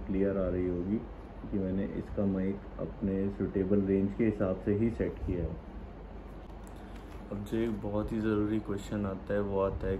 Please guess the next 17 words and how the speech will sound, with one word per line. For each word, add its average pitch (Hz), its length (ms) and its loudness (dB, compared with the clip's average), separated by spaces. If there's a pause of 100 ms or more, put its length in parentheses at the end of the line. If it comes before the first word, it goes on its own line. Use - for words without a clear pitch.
कि 101 140 0 (160)
अगर 98 320 -2
in 95 200 0 (140)
case 98 320 0
बारिश 95 360 -2
होती 90 280 -4
है 95 180 0
तो 95 140 -2 (180)
vlogging 95 380 0 (140)
कैसे 92 220 -4 (100)
की 101 140 0
जाएगी। 87 360 -2 (680)
तो 92 520 0 (360)
ये 104 180 0
जो 113 200 -2
आप 107 260 0
space 101 380 2